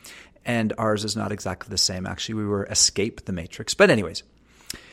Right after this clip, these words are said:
we didn't want to fight, even though maybe we had a s-, a fighting chance. I really don't know. All I know is that we are escaping the matrix of the matrix before we get sued. So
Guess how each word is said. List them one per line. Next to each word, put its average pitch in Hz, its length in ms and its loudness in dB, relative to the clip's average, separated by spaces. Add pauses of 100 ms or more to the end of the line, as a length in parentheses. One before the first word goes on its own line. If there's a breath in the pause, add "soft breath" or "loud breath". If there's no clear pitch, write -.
(280 loud breath)
we 220 260 10
didn't 180 260 12
want 156 180 6
to 147 60 6
fight, 135 340 6
even 120 300 2
though 113 260 4
maybe 143 300 2
we 120 140 -2
had 107 200 4
a 104 60 2
s-, - 260 -4
a 104 100 -4
fighting 104 360 -2
chance. 104 360 -2
I 131 160 6
really 127 360 4
don't 113 180 2
know. 107 300 2
All 160 240 6
I 185 140 8
know 170 260 8
is 160 180 4
that 143 140 4
we 147 160 6
are 135 60 8
escaping 180 720 4 (400 soft breath)
the 127 80 0
matrix 143 640 2 (120)
of 131 140 8
the 123 80 2
matrix 117 600 2 (120)
before 131 360 6
we 104 140 2
get 95 200 -2
sued. - 300 -2 (320 loud breath)
So 180 340 10